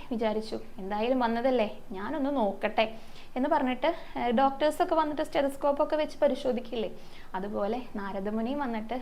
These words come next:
ഓരോ ഭാഗങ്ങളും നെഞ്ചിലും കഴുത്തിലും നെറ്റിയിലൊക്കെ ഇങ്ങനെ തടവി നോക്കിയിട്ട് പറയാണ്, "ആ, ആ, എനിക്കിത് മനസ്സിലായിട്ടുണ്ട് എന്താ പറ്റിയത് എന്ന്.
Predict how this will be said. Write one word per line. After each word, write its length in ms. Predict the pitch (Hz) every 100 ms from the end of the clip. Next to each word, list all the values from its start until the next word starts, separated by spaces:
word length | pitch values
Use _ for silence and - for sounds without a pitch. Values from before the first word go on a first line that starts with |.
| -
ഓരോ 220 | 214 196
ഭാഗങ്ങളും 640 | 220 220 208 226 240 254 214
നെഞ്ചിലും 480 | 202 190 233 247 214 - - - -
കഴുത്തിലും 480 | 196 190 240 247 226
നെറ്റിയിലൊക്കെ 600 | 196 208 208 226 226 240
ഇങ്ങനെ 260 | 226 226 247
തടവി 280 | 208 202 226
നോക്കിയിട്ട് 400 | 226 214 196 226
പറയാണ്, 520 | 226 190 220 208 202 - - - 226
"ആ, 340 | 214 196 98
ആ, 160 | 208 185 - 247
എനിക്കിത് 500 | 262 - 277 202 -
മനസ്സിലായിട്ടുണ്ട് 920 | 208 202 214 339 339 208 220 208 220 - - - - -
എന്താ 300 | 196 196 208
പറ്റിയത് 500 | 240 - 190 190 196
എന്ന്. 220 | 190 196